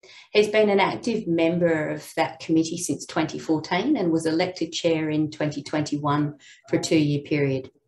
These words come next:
He helps to raise awareness on the latest international developments on new conversion technologies,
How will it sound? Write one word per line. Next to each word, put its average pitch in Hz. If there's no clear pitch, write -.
He 214
helps 233
to 214
raise 180
awareness 175
on 175
the 165
latest 165
international 160
developments 175
on 165
new 175
conversion 160
technologies, 175